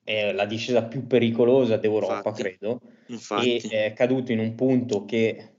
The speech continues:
Speaker 1: ogni domenica noi quando arriviamo lì ci facciamo il segno della croce, ma, eh,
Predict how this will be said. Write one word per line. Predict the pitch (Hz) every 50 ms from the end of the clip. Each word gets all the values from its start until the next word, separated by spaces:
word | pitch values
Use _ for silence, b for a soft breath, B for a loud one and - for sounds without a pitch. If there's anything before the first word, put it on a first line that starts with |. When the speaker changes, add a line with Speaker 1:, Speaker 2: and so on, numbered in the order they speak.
| _ _
Speaker 1:
ogni | - 110 120 120 113 113
domenica | 110 110 110 117 120 117 113 107 - - 104
noi | 101 107 117 117 117
quando | 113 110 104 101
arriviamo | 101 104 104 104 107 107
lì | 107 117 117 113 107 -
ci | - -
facciamo | - - - 123 113 107 101
il | 98
segno | - 127 127 120 107
della | 98 101 110 117 113
croce, | - 117 101 90 - - 113 117 117 B B B B B B B B B B B B B _
ma, | - 127 127 127 127 127 127
eh, | 127 131 127 127 127 127 123 123 120 117 123 120 - -